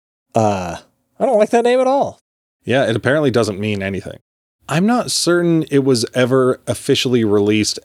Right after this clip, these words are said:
Speaker 2: as Grisor, but years later, I believe it was like, um, like somebody put, I don't know if it was a rom or what, but somebody, I don't know, it said Ocean on the box art, which is a video game company. So I don't know. There may be a little fishiness in there.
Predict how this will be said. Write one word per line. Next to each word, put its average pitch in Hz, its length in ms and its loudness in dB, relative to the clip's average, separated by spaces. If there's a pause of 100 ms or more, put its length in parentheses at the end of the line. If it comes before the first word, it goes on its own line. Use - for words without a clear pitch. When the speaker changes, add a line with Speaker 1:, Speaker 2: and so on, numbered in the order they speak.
Speaker 2:
as 104 380 -2
Grisor, 107 840 0
but 107 200 0 (440)
years 135 440 0
later, 120 500 2
I 104 120 0
believe 101 400 0
it 107 80 0
was 101 240 -2
like, 98 220 -2
um, 95 260 -4
like 107 140 -4
somebody 117 340 -2
put, - 260 -4 (140)
I - 100 -18
don't 139 120 -4
know 143 80 0
if 135 80 -4
it 117 60 0
was 107 120 -2
a 98 60 0
rom 156 720 -2
or 101 260 0
what, 95 480 -4
but 110 200 -4
somebody, 139 500 -2 (720)
I - 60 -6
don't 143 100 2
know, 147 100 2
it 98 60 0
said 147 300 2
Ocean 123 340 2
on 92 140 0
the 87 80 -4
box 107 320 2
art, 82 260 -8 (260)
which 104 300 -6
is 110 240 -2
a 98 80 2
video 95 340 -4
game 90 240 -10
company. 95 400 -10
So - 160 -4
I 113 60 0
don't 123 100 0
know. 101 120 0
There 92 120 0
may 147 200 2
be 139 320 2
a 120 140 2
little 117 220 2
fishiness 87 560 -4
in 85 140 -10
there. 78 220 -14